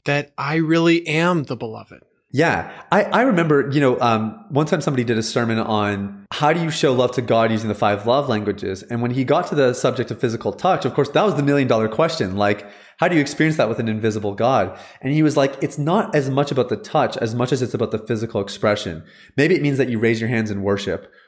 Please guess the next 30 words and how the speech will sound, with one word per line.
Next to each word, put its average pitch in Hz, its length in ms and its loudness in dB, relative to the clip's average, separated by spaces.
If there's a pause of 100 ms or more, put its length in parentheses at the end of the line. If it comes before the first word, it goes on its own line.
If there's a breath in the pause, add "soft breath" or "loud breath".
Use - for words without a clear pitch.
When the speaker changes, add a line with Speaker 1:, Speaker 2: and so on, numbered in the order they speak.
(140 soft breath)
Speaker 2:
or, 113 440 2
um, 104 360 -4
or 120 120 0
that 131 160 0
you, 127 180 -4
you 131 100 -4
move 160 160 -2
your 151 100 2
body 143 320 2
a 135 80 4
little 113 200 2
bit, 104 160 0
or 101 40 0
you, 107 320 -6
you 139 120 0
know, 113 180 0
ha-, 123 200 -6
like, 120 180 0
maybe 151 180 0
you 170 80 0
dance, 143 380 0
depending 143 320 0
on 131 80 0
the 131 60 0
church 147 220 0
you're 156 80 0
part 131 220 4
of 110 80 0
or 110 60 2
whatever." 117 500 2